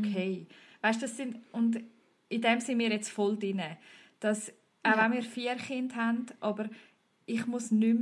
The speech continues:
Speaker 1: mehr immer physisch rum sein für sie, sondern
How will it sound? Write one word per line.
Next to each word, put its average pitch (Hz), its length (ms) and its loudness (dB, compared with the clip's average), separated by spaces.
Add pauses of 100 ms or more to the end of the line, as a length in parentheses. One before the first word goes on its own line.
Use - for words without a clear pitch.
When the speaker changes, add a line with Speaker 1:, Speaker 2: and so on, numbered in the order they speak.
Speaker 1:
mehr 214 120 0
immer 226 260 6
physisch 226 800 -4
rum 208 260 -2
sein 196 240 -6
für 202 180 -8
sie, 190 360 -10 (400)
sondern 214 560 -2